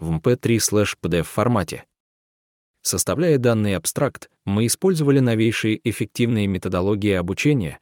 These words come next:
благодаря которым вы сможете легко усвоить основные выводы. Этот метод включает в себя большое количество повторений и перефразирования, которые доказали свою высокую эффективность,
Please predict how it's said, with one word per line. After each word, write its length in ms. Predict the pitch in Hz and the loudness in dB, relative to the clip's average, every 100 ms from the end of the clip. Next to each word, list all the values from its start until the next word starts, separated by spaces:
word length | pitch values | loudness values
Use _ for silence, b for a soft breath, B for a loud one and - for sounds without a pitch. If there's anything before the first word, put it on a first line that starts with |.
| _ | _
благодаря 560 | 95 104 101 104 120 127 | -2 0 0 0 0 0
которым 460 | 107 - 156 143 | -2 0 0 2
вы 120 | 120 | 2
сможете 460 | 120 120 120 110 107 | 0 0 0 -2 -2
легко 420 | 104 - - 123 - | -2 -2 0 0 0
усвоить 500 | 117 - 120 117 - | -2 0 0 0 -2
основные 560 | 113 - 104 92 98 95 | -2 -2 -2 -2 -2 0
выводы. 420 | 123 98 73 - _ _ _ _ _ _ _ _ _ | 0 0 -4 -10 _ _ _ _ _ _ _ _ _
Этот 320 | - 85 82 - | -2 0 0 0
метод 280 | 147 139 | 0 0
включает 520 | - 110 104 123 120 - | -2 -2 2 4 2 2
в 100 | - | -2
себя 260 | 107 107 | 2 2
большое 460 | 87 95 - 123 107 | 4 2 2 2 2
количество 600 | - 92 107 - - 73 | 0 -2 -2 -4 -4 -4
повторений 680 | 76 - 87 120 123 95 - - | -6 -4 0 2 2 0 -4 -4
и 100 | 107 | -2
перефразирования, 960 | 117 104 - 104 123 143 101 90 71 - _ | 0 0 0 0 2 2 0 -2 -4 -10 _
которые 420 | - 87 190 180 | -4 -2 0 2
доказали 480 | 156 143 107 123 123 | 2 2 2 4 2
свою 340 | 110 110 98 | 2 2 0
высокую 540 | 90 87 120 110 104 104 | 0 0 -2 0 0 0
эффективность, 720 | 98 - - 123 110 87 - | -4 -6 -4 -2 0 0 -4